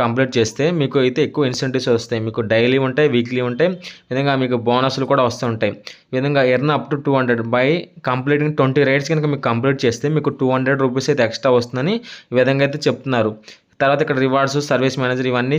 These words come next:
చెక్ చేసుకోండి. తర్వాత మీకు ఎటువంటి కమిషన్ కట్ అవ్వాలంటే కొన్ని ప్లాన్స్ అయితే ఉంటాయి, అవి మీరు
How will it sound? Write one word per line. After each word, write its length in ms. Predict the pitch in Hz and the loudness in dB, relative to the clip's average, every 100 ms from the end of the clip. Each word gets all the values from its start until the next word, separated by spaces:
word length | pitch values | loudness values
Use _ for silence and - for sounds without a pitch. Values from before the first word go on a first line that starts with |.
| 156 | -2
చెక్ 140 | 123 - | -4 -2
చేసుకోండి. 400 | 131 - 113 104 104 _ - _ - | -4 -2 -4 -6 -10 _ -20 _ -2
తర్వాత 200 | 139 147 156 | 0 2 0
మీకు 120 | 143 139 | 2 0
ఎటువంటి 320 | 135 156 156 156 | 2 2 2 0
కమిషన్ 340 | 139 143 147 151 | 0 0 -2 -2
కట్ 160 | 131 135 | 0 2
అవ్వాలంటే 340 | 131 131 131 190 190 | 0 0 0 0 0
కొన్ని 180 | 139 135 127 | -2 -2 -2
ప్లాన్స్ 280 | 123 131 135 | -2 0 0
అయితే 100 | 127 | -2
ఉంటాయి, 180 | 131 143 | 0 0
అవి 100 | 127 131 | 2 0
మీరు 160 | 123 123 | -2 -2